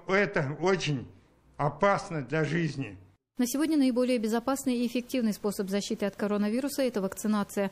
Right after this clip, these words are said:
Speaker 2: На данный момент в области оба компонента вакцины от ковид-девятнадцать получили более ста тридцати семи тысяч человек.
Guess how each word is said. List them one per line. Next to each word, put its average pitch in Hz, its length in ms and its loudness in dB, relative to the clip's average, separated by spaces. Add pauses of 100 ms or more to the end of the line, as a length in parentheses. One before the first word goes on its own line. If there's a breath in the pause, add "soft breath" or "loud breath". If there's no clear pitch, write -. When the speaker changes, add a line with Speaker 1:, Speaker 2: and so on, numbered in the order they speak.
Speaker 2:
На 214 120 2
данный 214 240 2
момент 233 340 2
в 208 100 -2
области 277 380 0
оба 214 300 0
компонента 254 600 0
вакцины 240 460 0
от - 220 -4
ковид-девятнадцать 202 800 -2
получили 208 560 0
более 220 420 0
ста 233 260 -2
тридцати 214 440 -4
семи 208 320 0
тысяч 202 340 -4
человек. 190 580 -2